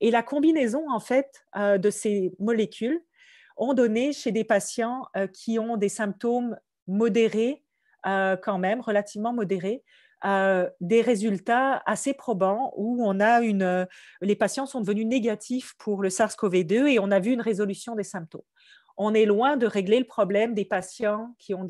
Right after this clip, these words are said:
une pathologie sévère, mais on a quand même un bon espoir dans, dans cette, euh, ces molécules-là. En tout cas, c'est très encourageant. Donc, pour ça, il y a des, énormément, des centaines d'essais cliniques en cours actuellement.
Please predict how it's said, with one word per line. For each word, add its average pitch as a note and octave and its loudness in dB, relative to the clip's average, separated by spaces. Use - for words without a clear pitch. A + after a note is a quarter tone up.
une F#3+ -6
pathologie G3 -2
sévère, F#3 -2
mais G3 -2
on G3 -2
a A3+ 2
quand G#3+ -4
même A3+ -2
un F#3 -2
bon B3 2
espoir A3+ -2
dans, F#3 -2
dans F#3 -4
cette, F#3+ -6
euh, F3+ 2
ces G3 -4
molécules-là. G3+ 0
En A#3+ -6
tout - -16
cas, B3 -2
c'est A3+ -4
très G#3+ -8
encourageant. F3 -10
Donc, B3 -2
pour B3+ -6
ça, C#4+ 0
il C#4+ 2
y C4 4
a A3 4
des, A3 -2
énormément, B3+ 2
des G#3+ 0
centaines C4+ -2
d'essais A3 -2
cliniques A3+ -4
en G3 -8
cours G#3 -6
actuellement. F3 -10